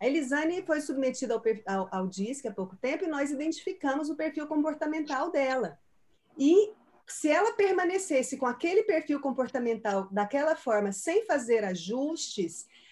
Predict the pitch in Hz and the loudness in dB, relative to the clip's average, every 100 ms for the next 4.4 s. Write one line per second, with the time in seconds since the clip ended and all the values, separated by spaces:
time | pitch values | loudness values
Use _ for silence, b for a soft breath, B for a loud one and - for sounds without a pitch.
0 | b _ 254 339 494 480 440 403 311 302 | b _ 4 6 6 4 2 2 0 0
1 | 294 254 269 320 381 381 277 302 302 302 | -2 0 0 0 0 2 4 4 4 2
2 | 277 302 330 320 311 302 302 277 302 311 | 2 -2 2 2 2 2 0 0 0 0
3 | 254 254 285 262 185 - _ _ _ - | 2 2 2 2 -2 -10 _ _ _ 0
4 | 285 269 277 349 | 4 6 6 4